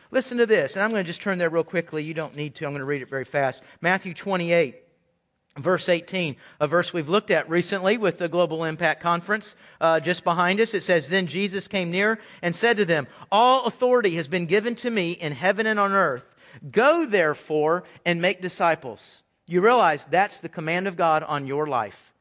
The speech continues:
That is the primary charge, the primary thing you will stand before God for as a believer. Did you go make disciples? Did you go make others followers of Christ in your community, in your nation, and in the nations of the world?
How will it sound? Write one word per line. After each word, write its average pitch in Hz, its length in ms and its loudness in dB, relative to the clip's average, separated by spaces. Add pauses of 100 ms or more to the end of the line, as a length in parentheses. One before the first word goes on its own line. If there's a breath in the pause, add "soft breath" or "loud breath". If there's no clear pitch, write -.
That 190 160 2
is 190 160 -2
the 143 140 -2
primary 240 800 0
charge, 165 800 0 (220 loud breath)
the 165 160 0
primary 247 680 0
thing 220 260 -2
you 247 140 -2
will 349 80 -2
stand 226 300 -2
before 269 260 -4
God 285 320 -2
for 175 240 -2
as 208 220 2
a 226 40 0
believer. 220 600 -4 (840)
Did 180 180 0
you 240 100 0
go 220 160 2
make 208 260 0
disciples? 214 840 -4 (400)
Did 190 180 0
you 226 140 0
go 233 220 4
make 220 360 0
others 214 580 0
followers 233 580 0
of 220 200 -4
Christ 247 440 -2
in 185 160 -4
your 175 160 -4
community, 233 640 -4
in 208 80 -4
your 175 160 -4
nation, 226 520 -2
and 190 120 -2
in 185 100 -4
the 185 80 -2
nations 226 480 -4
of 233 140 0
the 240 80 -4
world? 240 480 2